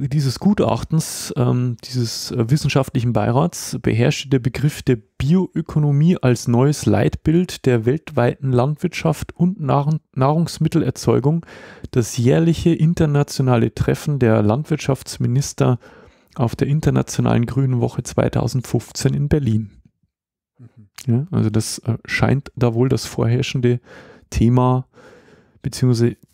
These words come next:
Speaker 1: sogar das Leitbild dieser Internationalen Grünen Woche gewesen zu sein. Zweitausendfünfzehn, wohlgemerkt. Und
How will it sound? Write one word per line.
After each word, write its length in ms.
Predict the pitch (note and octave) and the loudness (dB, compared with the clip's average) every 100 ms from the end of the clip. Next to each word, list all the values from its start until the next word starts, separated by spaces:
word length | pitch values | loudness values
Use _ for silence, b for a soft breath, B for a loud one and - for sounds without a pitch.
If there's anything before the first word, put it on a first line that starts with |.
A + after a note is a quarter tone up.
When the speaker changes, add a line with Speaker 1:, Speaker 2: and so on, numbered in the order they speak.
| - | -8
Speaker 1:
sogar 200 | B2 B2+ | -6 -4
das 140 | B2 | 0
Leitbild 680 | G#2+ A2+ - - B2 - - _ _ b b b b b b b b b - | 0 0 -2 -2 -4 -4 -16 _ _ b b b b b b b b b -2
dieser 220 | A2+ C3 | 0 0
Internationalen 640 | C3 B2+ B2+ B2+ B2 A#2 | 0 -2 -2 0 0 0
Grünen 240 | A#2+ B2+ C3+ | 0 0 0
Woche 200 | D3 A#2+ | 2 0
gewesen 360 | G2 G2 A#2+ | 0 -4 -8
zu 140 | - - | -10 -12
sein. 220 | - _ _ _ _ _ - | -12 _ _ _ _ _ -12
Zweitausendfünfzehn, 960 | - G2+ G#2+ B2+ D#3+ D3 - - G2+ - _ _ | -2 0 0 0 2 0 -2 -8 -10 -12 _ _
wohlgemerkt. 520 | - G#2+ G2 G2 - _ _ b b b b b b b b _ _ _ _ _ _ _ B B B B B B B B B | -6 -4 -4 -10 -14 _ _ b b b b b b b b _ _ _ _ _ _ _ B B B B B B B B B
Und 880 | - B2+ B2+ B2+ C3 C3+ - - - | 0 2 4 4 2 0 -4 -12 -14